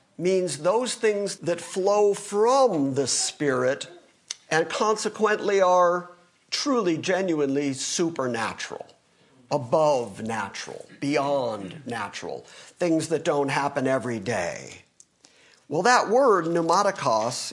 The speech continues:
is the word that Paul uses in verse one of chapter twelve when he says, "Now concerning the spiritual gifts," he uses the word pneumatikos. In verse four,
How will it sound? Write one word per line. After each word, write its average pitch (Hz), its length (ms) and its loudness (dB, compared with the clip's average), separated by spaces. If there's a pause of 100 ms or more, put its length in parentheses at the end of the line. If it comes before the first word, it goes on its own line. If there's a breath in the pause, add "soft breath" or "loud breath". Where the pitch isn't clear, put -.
(140)
is 233 280 0
the 175 120 0
word 135 520 0 (460 soft breath)
that 165 320 0
Paul 165 340 2
uses 156 640 -2
in 151 300 -2
verse 131 340 -2
one 139 440 -2 (120)
of 127 140 -6
chapter 117 380 -4
twelve 131 540 0 (600 soft breath)
when 165 180 2
he 165 100 2
says, 165 480 4
"Now 160 200 6
concerning 165 720 0
the 156 120 -2
spiritual 139 800 0
gifts," 165 580 0 (680 soft breath)
he 175 160 -4
uses 175 480 0
the 180 120 -2
word 147 280 2
pneumatikos. 143 1160 -2 (1300 soft breath)
In 214 380 4
verse 160 460 0
four, 160 720 2